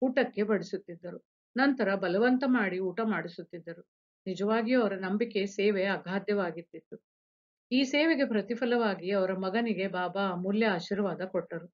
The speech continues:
ತಾಯಿ ಮತ್ತು ಮಗ ಇಬ್ಬರಿಗೂ ಬಾಬಾ ಅವರೆಂದರೆ ಪಂಚಪ್ರಾಣ. ಬಾಬಾ ಅವರು ಅನೇಕ ಸಾರಿ ಅವರಿಗೆ,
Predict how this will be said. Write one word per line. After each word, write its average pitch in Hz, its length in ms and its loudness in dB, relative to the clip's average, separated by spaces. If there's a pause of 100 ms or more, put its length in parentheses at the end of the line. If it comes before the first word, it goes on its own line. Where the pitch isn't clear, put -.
(340)
ತಾಯಿ 226 260 4
ಮತ್ತು 208 280 0
ಮಗ 180 200 -4
ಇಬ್ಬರಿಗೂ 196 640 2
ಬಾಬಾ 180 380 -2
ಅವರೆಂದರೆ 180 600 -2
ಪಂಚಪ್ರಾಣ. 160 720 -8 (680)
ಬಾಬಾ 220 320 4
ಅವರು 214 280 6
ಅನೇಕ 240 400 4
ಸಾರಿ 208 340 2
ಅವರಿಗೆ, 185 600 0